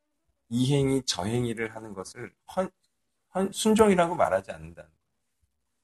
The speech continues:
순종은 뭡니까? 인생을 통째로 드리는 게 순종입니다. 네. 하루하루 순종하는 게 아니라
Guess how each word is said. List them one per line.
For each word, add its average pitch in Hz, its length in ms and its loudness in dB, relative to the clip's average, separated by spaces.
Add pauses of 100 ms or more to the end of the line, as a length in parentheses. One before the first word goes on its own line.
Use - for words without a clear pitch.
(140)
순종은 170 500 0
뭡니까? 95 600 -2
인생을 113 560 -2 (500)
통째로 147 640 -6
드리는 131 420 4
게 147 220 -16 (260)
순종입니다. - 760 -4 (720)
네. - 120 -20 (640)
하루하루 190 560 8
순종하는 135 560 -8
게 117 100 -20
아니라 123 420 -4